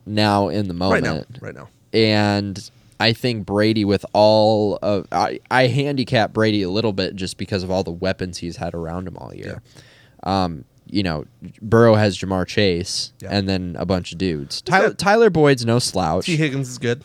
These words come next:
Speaker 1: T Higgins is no
Speaker 2: All
Speaker 1: slouch.
Speaker 2: three went over a thousand yards this year.
Speaker 1: Yep.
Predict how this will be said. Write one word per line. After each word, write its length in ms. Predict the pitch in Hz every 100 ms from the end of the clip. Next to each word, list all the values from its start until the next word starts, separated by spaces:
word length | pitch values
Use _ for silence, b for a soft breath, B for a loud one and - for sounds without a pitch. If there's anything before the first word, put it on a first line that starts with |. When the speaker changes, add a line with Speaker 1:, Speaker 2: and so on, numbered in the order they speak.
| _
Speaker 1:
T 140 | 147
Higgins 300 | 147 135 135
is 100 | 139
no 120 | 131
Speaker 2:
All 40 | 123
Speaker 1:
slouch. 320 | - 95 82
Speaker 2:
three 100 | 151
went 160 | 143 135
over 140 | 123
a 60 | 120
thousand 300 | 127 123 123
yards 240 | 151 -
this 140 | -
year. 60 | 82
Speaker 1:
Yep. 180 | 110